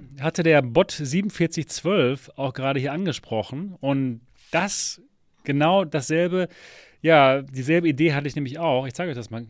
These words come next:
gerade. Hier zeigt der Kevin Henderson die neuen Linsen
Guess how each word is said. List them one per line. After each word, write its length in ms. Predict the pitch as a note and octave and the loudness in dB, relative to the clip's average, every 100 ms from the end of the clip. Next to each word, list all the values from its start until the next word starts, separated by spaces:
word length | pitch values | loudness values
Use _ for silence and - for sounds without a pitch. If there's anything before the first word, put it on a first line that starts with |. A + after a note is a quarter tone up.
| _ | _
gerade. 320 | - A2 C#3+ F3+ - - - - _ | -8 -6 -6 -10 -18 -20 -20 -20 _
Hier 220 | - G#3+ | -4 -4
zeigt 320 | - G3 - | 0 0 0
der 440 | F3+ E3+ E3+ E3+ D3 _ _ | 2 6 6 4 -4 _ _
Kevin 240 | E3+ E3+ | 0 2
Henderson 800 | D#3+ D#3 E3 D3 D#3 D#3+ D#3 D3+ | 4 4 2 2 -2 -2 -4 -2
die 100 | C3+ | 0
neuen 380 | C#3+ C#3+ D3+ D3 | 2 4 4 4
Linsen 800 | C3+ D3 D#3+ C#3 G#2 F#2+ F2 | 4 4 4 0 -4 -6 -8